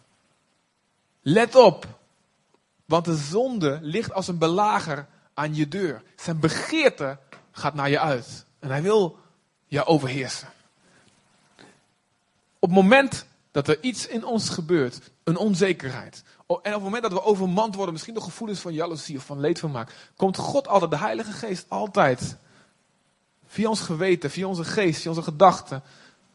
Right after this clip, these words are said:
komt hij je waarschuwen. Zeg, "Let op, je bent nu enorm kwetsbaar. Als je nu doorgaat in deze gedachten, zal, zul je een oordeel over jezelf halen en zul je vernietiging brengen."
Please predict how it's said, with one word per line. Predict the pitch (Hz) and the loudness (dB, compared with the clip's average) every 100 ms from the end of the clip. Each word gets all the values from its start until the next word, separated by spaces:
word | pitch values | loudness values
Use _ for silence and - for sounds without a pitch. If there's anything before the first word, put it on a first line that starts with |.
| _ _ _ _ _ _ | _ _ _ _ _ _
komt | - 160 | -6 -2
hij | 165 | 4
je | 160 | 6
waarschuwen. | 190 190 - 165 117 - _ _ _ | 8 6 2 -6 -8 -12 _ _ _
Zeg, | 135 135 | -14 -4
"Let | 160 247 262 | 0 4 8
op, | 233 190 - - - _ _ _ _ _ _ _ _ _ _ _ _ _ _ | 10 8 4 -6 -8 _ _ _ _ _ _ _ _ _ _ _ _ _ _
je | 143 | -4
bent | 147 185 | 0 0
nu | 180 202 247 269 - | 0 0 -2 -4 -8
enorm | 170 165 185 226 226 | -8 -2 0 0 0
kwetsbaar. | 202 208 202 143 120 127 147 _ _ _ _ | 2 2 2 -2 -2 -2 -12 _ _ _ _
Als | 143 135 | -10 -8
je | 165 | -6
nu | 196 208 165 | -6 -8 -8
doorgaat | 151 254 269 247 220 | -2 2 2 0 -4
in | 185 | -2
deze | 180 214 | -4 -2
gedachten, | 196 170 147 - - 127 - _ _ _ _ _ _ _ _ _ _ _ _ _ _ _ _ _ _ | -2 4 4 4 -12 -14 -16 _ _ _ _ _ _ _ _ _ _ _ _ _ _ _ _ _ _
zal, | - 170 | -6 -4
zul | - | 2
je | 175 | 2
een | 170 | 2
oordeel | 185 190 190 180 | 0 0 2 2
over | 151 | 0
jezelf | 127 120 135 139 | -2 -6 -6 -6
halen | 127 120 110 - | -10 -10 -16 -12
en | 120 | -6
zul | 135 | -4
je | 135 | -4
vernietiging | - 160 170 151 120 | -4 -2 -2 -4 -6
brengen." | 120 - | -8 -12